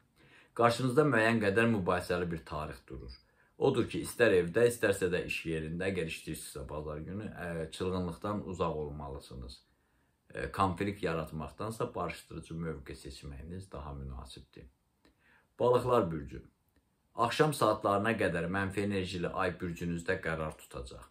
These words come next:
E, saat on doqquz neçəyə qədər, yəni sa-, axşam saat səkkiz işləmişə qədər, e, ay sizin bürcdə olacaq, sonra Qoç bürcünə keçəcək.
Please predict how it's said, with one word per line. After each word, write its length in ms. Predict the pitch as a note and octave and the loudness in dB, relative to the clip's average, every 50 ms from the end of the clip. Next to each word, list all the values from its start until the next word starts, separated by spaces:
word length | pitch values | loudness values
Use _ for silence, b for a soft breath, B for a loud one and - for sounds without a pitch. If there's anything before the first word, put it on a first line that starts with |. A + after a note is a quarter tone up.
| _ _ _ _ _ _ _ _ _ _ _ _ _ _ | _ _ _ _ _ _ _ _ _ _ _ _ _ _
E, 240 | - - - G#2+ A2 - | -16 -12 -10 -10 -10 -8
saat 300 | - F2+ F2 F2+ E2+ - | -4 -2 -2 -2 -2 -4
on 220 | E2 F2 E2+ E2 | -4 -2 -2 -2
doqquz 400 | D#2 D2 - - - F#2+ F2 F2 - D#2+ | -4 -6 -8 -12 -12 -10 -10 -10 -8 -8
neçəyə 340 | D#2 D#2 - - D2 C#2+ C#2 C2 | -8 -8 -8 -8 -8 -8 -8 -10
qədər, 260 | - - - D2 D#2 | -12 -12 -10 -8 -8
yəni 240 | D#2+ D#2+ D#2+ D#2+ C#2+ | -6 -6 -6 -8 -10
sa-, 220 | - - D2+ D2 - | -10 -8 -8 -6 -6
axşam 300 | D#2+ - - F2+ E2+ E2 | -8 -8 -6 -6 -6 -4
saat 220 | - D#2+ D#2+ - | -4 -4 -4 -4
səkkiz 340 | - D#2+ D#2+ - E2 E2 E2 | -8 -10 -8 -8 -8 -8 -8
işləmişə 460 | - - - D#2 D#2 - - F2 D2+ C2 | -8 -6 -6 -8 -8 -6 -8 -8 -8 -8
qədər, 400 | C#2 C#2 C2+ F#2 G2 G2+ F2+ C#2+ | -8 -8 -6 -2 -2 -2 -2 -2
e, 320 | A#1+ B1 B1+ C2 C#2 C#2 C#2+ | -8 -10 -8 -8 -8 -8 -6
ay 200 | - E2 E2+ E2+ | -6 -6 -6 -6
sizin 320 | - - E2+ F2 E2+ E2 | -10 -10 -8 -6 -6 -6
bürcdə 320 | D2 D2 C#2+ - - - C2+ | -6 -8 -12 -14 -12 -12 -10
olacaq, 320 | C#2 C#2+ - F#2+ F#2+ F#2+ | -10 -10 -8 -8 -8 -6
sonra 240 | - D#2+ E2 D#2+ D2+ | -6 -6 -6 -6 -6
Qoç 220 | D2 D2 - - _ | -8 -10 -12 -12 _
bürcünə 380 | D2 C#2+ C#2 - C2+ C#2 - - | -14 -14 -12 -12 -12 -12 -12 -14
keçəcək. 480 | - C#2 - - G1+ - - - - | -16 -18 -16 -16 -16 -16 -16 -18 -18